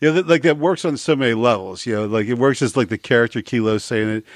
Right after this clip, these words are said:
but you can just see Marissa as the writer, as the person who's done actually a ton of work in creating this character, kind of, like, admiring her own sculpture, you know?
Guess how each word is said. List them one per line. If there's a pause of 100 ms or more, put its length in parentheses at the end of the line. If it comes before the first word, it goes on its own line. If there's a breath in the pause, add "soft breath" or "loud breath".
(220 loud breath)
but
you
can
just
see
Marissa
as
the
writer,
as
the
person
who's
done
actually (540 soft breath)
a
ton
of
work
in
creating
this
character, (640 soft breath)
kind
of,
like,
admiring
her
own
sculpture,
you
know?